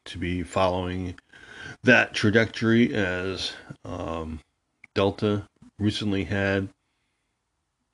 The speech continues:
Um, so it'll be interesting to see in a couple weeks. We won't know probably,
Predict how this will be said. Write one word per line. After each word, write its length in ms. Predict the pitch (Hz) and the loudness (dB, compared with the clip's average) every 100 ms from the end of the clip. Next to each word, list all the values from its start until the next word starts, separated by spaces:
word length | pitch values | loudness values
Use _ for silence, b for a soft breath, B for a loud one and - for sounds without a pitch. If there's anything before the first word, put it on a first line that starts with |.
| - | -16
Um, 460 | 92 90 98 98 - _ _ _ _ _ _ _ - | -12 -10 -10 -14 -16 _ _ _ _ _ _ _ -16
so 500 | - 110 98 95 87 - _ _ _ _ _ _ _ _ _ _ - | -2 2 4 4 0 -12 _ _ _ _ _ _ _ _ _ _ 2
it'll 200 | 107 101 | 4 6
be 180 | 110 104 | 6 4
interesting 420 | 90 82 104 92 | 2 -2 -2 -2
to 80 | 80 | -4
see 380 | - 95 87 | -2 0 0
in 100 | 90 | 0
a 60 | 85 | -4
couple 280 | - 82 90 | -6 -6 -4
weeks. 240 | 90 - | -4 -4
We 120 | 98 | -4
won't 320 | 92 98 90 90 | -2 -2 -2 -2
know 240 | 90 85 | -2 -4
probably, 880 | - 85 82 80 82 90 90 82 | -4 -4 -4 -6 -8 -4 -4 -4